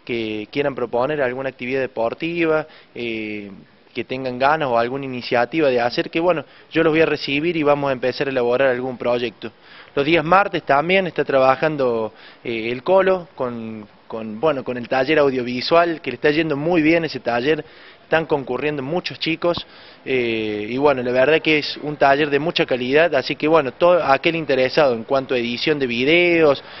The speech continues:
filmación y todo eso, eh, un gran profesional los va a recibir ahí. Los días miércoles siguen estando las tardes de chicas con María José, eh, está trayendo, eh, nuevas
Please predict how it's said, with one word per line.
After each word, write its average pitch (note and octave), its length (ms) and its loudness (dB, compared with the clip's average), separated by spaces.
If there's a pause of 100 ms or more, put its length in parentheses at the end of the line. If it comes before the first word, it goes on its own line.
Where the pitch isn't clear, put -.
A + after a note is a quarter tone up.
(220)
filmación C3+ 640 2
y D3 60 -2
todo D#3 200 4
eso, F3+ 320 2 (360)
eh, C3 140 -4
un D3 140 -2
gran E3 220 2
profesional C#3 480 2
los C#3 100 2
va C#3 60 4
a - 20 6
recibir C3+ 420 -2
ahí. A#2 220 -2 (560)
Los D3 120 2
días E3 220 4
miércoles G#3+ 540 4
siguen F#3 240 2
estando F3 560 4
las C3+ 140 -2
tardes D#3 260 4
de C#3 80 4
chicas G#3+ 440 4
con D3 160 -6
María C#3 280 2
José, G3+ 500 2 (340)
eh, B2+ 460 2
está B2 180 0
trayendo, D#3+ 460 2 (160)
eh, A#2+ 420 -2
nuevas D#3 320 2